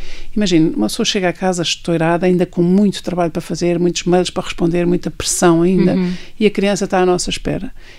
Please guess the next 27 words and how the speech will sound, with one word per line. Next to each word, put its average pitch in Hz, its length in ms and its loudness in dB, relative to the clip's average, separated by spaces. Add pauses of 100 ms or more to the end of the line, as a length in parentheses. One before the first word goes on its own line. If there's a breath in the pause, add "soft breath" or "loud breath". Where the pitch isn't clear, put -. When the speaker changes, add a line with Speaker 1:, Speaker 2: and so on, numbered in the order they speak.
(120 soft breath)
Speaker 1:
E 190 300 2
há 202 140 -4
sempre 214 260 0
este - 160 -2
síndrome 170 380 2
do 170 60 -2
fim 196 180 0
do 202 100 4
dia, 226 340 0
e 196 200 -2
a 156 40 -4
criança 180 380 0
está 170 240 -2
mais 190 220 2
agitada, 208 580 2
e 190 60 0
depois - 280 -4 (120)
faz 170 240 0
as 208 80 2
birras, 196 420 2
e 185 60 -2
depois 190 240 -2
é 185 40 2
aquela 175 300 0
hora 175 200 4
mesmo 170 300 0
difícil, 208 480 -2